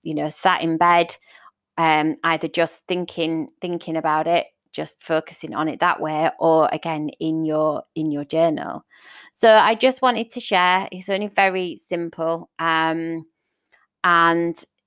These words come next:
you know, if you do try it, please obviously reach out on Instagram and, um, let me know. And if you related to any of my story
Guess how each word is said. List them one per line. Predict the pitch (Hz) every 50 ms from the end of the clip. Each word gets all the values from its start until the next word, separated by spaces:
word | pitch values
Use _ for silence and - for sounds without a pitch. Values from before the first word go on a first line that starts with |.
| _ _ _ _ _ _ -
you | 185
know, | 180 170 165 170 160 -
if | - 175 - -
you | 190 180
do | - 190 196 202
try | - - - 180 185 185
it, | 170 143 143 165 - -
please | - - 175 170 170 165 160 151 - -
obviously | 160 - - 160 - 165 156
reach | 160 165 165 143 -
out | 170 156 147 143 -
on | - 151 156
Instagram | - - 165 131 - - - - 151 147 147 147 139 - -
and, | 156 156 156 151 151 151 147 - -
um, | 151 151 147 143 143 143 - - _ -
let | 156 156 151 - -
me | 151 151 143
know. | 143 143 139 143 156 165 180 196 196 - - - - - - - - - -
And | 208 214
if | 220 220 -
you | 269 254
related | 254 254 240 220 214 220 190 190 196 - - -
to | - 196 185 180 160
any | - 180 185 175 175
of | 170 -
my | 170 165
story | 165 - - - 180 170 170 160 156 156 156 156 156 175 -